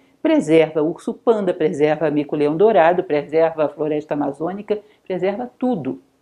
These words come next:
Agora, conserve esses animais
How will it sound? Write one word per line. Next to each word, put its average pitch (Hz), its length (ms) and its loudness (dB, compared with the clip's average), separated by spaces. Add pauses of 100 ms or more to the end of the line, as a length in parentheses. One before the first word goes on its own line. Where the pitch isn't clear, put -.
(280)
Agora, 147 260 4
conserve 294 720 6
esses 254 280 2
animais 175 640 0